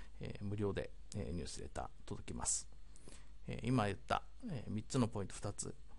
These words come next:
ね、それと、えー、オーストラリアAmazon、あるいはね、アメリカAmazonの、えー、変化の情報、開始情報なんかをお伝えしていこうと思います。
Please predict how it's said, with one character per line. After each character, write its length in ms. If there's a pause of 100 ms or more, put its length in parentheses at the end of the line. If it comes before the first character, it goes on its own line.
(140)
ね、 220 (260)
そ 160
れ 140
と、 260 (600)
え 40 (400)
ー、 100
オ 60
ー 20
ス 40
ト 100
ラ 100
リ 100
ア 80
Amazon、 280 (340)
あ 100
る 80
い 20
は 180
ね、 260
ア 100
メ 100
リ 80
カ 100
Amazon 300
の、 240 (180)
え 400
ー、 140 (160)
変 160
化 100
の 120
情 180
報、 260
開 160
始 140
情 120
報 220
な 120
ん 40
か 160
を 200 (260)
お 60
伝 220
え 40
し 60
て 80
い 20
こ 120
う 40
と 80
思 120
い 60
ま 140
す。 180